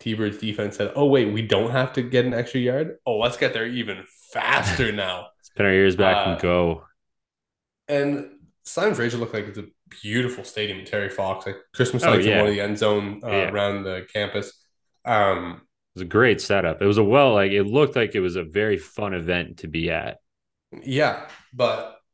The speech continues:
Speaker 1: let's be real. They went to Terry Fox Stadium. They played Simon Fraser's rules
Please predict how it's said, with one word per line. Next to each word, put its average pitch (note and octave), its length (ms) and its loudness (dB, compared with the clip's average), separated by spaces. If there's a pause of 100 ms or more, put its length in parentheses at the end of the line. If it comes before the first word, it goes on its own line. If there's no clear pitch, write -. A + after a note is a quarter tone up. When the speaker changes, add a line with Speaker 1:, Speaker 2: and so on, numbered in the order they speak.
(160)
Speaker 1:
let's B2 180 -4
be B2 100 -8
real. G2 280 -4 (2000)
They G2+ 800 2 (1040)
went B2 460 2
to B2+ 300 2
Terry A#2 240 -2
Fox A2 260 -4
Stadium. G2 420 -6 (300)
They G#2 160 -2
played G2 440 -2
Simon G#2 400 -6
Fraser's A2+ 600 2
rules G#2+ 760 2